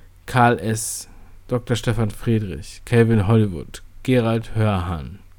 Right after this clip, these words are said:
Christian Bischoff, Burak Kallmann, Maxim Mankiewicz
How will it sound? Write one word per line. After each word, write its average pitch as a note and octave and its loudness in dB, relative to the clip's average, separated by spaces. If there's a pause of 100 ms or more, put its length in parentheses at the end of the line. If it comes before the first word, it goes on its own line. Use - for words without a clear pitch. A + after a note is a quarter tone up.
Christian A2 -2
Bischoff, - -4 (680)
Burak A#2+ 4
Kallmann, G#2+ 0
Maxim A2+ 0
Mankiewicz A2 0